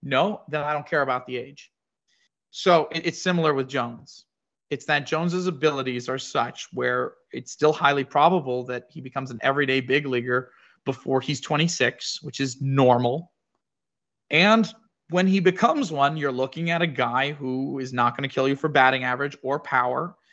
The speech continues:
who thirty, thirty-five stolen bases at minimum a year because of how fast he is. Um, if you have the ability to hit and run like that, it's big. It's big. You can dispel, uh, you can, you,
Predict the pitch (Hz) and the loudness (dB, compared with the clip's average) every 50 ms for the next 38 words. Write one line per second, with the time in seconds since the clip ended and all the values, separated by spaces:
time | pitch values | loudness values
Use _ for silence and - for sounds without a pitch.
0 | _ _ _ _ _ _ - - - 180 180 175 170 165 156 - _ _ _ _ | _ _ _ _ _ _ -8 -2 2 4 4 4 2 0 -2 -8 _ _ _ _
1 | _ _ _ _ _ _ _ _ _ _ _ _ _ _ _ - - 269 262 233 | _ _ _ _ _ _ _ _ _ _ _ _ _ _ _ 2 4 4 6 4
2 | 233 214 170 - 208 196 202 180 - 175 170 165 - - 165 165 156 147 135 131 | 4 0 0 0 2 2 2 4 6 6 4 4 4 0 -4 -2 -2 -2 -2 -4
3 | 131 - 135 131 - - 147 135 131 131 120 120 120 120 120 120 120 107 131 - | -4 -4 -6 -6 -6 -4 -4 -4 -6 -4 -4 -6 -6 -8 -8 -8 -10 -12 -14 -14
4 | - 131 143 131 127 127 123 120 - 127 117 127 - - - 127 - - _ - | -12 -8 -6 -6 -4 -4 -4 -2 -2 -2 -4 -4 -6 -16 -16 -16 -18 -18 _ -20
5 | - - - _ _ _ _ _ _ _ _ _ _ _ - - 131 123 120 117 | -20 -20 -20 _ _ _ _ _ _ _ _ _ _ _ 2 4 6 6 6 4
6 | - 180 - - 147 147 175 185 170 147 165 165 143 147 156 160 151 139 135 131 | 2 -2 -6 -6 -4 0 2 2 2 2 0 -2 0 0 0 0 0 0 -2 -2
7 | 131 151 151 143 - - 139 139 131 123 127 127 131 143 151 156 156 - 180 180 | -2 -2 -2 -2 -2 -2 -4 -2 -2 0 0 0 0 0 -2 -4 -2 0 0 2
8 | 185 175 175 - 139 - - _ - 123 - - - 175 _ _ _ _ _ _ | 2 0 0 -4 -8 -12 -14 _ -14 -14 -14 -14 -16 -20 _ _ _ _ _ _
9 | _ _ - 123 - - 139 127 - 143 131 117 - - - - 135 131 - 151 | _ _ -20 -16 -16 -16 -10 -4 0 0 2 0 0 -6 -14 -18 -16 -12 -10 -10
10 | 135 139 - - - 160 147 139 127 - - - _ - - 127 - 85 - - | -8 -8 -8 -2 2 2 2 2 2 -2 -8 -18 _ -16 -12 -12 -10 -10 -8 -6
11 | 139 160 165 165 190 196 185 160 | -6 -6 -6 -4 -4 -2 -2 -2